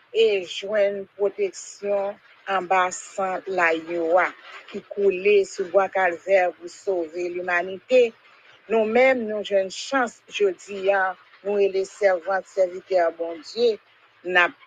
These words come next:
pale, n ap pral priye, bon Dye, n ap, eh, leve vwa nou nan Sòm san vennteyen. Je lève mes yeux vers les montagnes, d'où me viendra le secours. Le secours me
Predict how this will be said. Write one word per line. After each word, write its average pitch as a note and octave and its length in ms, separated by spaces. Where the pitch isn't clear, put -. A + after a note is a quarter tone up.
pale, F#3+ 520
n F3+ 80
ap E3+ 180
pral F3 220
priye, G#3 540
bon F3+ 240
Dye, A3 360
n F#3 120
ap, F3 240
eh, E3 440
leve G3+ 300
vwa F3+ 300
nou A3+ 340
nan F#3 200
Sòm F#3 360
san F#3+ 280
vennteyen. G3 760
Je G#3+ 160
lève G3 320
mes G3 200
yeux G#3+ 260
vers F#3 160
les F#3+ 140
montagnes, F#3 800
d'où G3 160
me G3 200
viendra F#3+ 600
le F#3 160
secours. F#3 800
Le F#3+ 140
secours G#3 480
me G3+ 160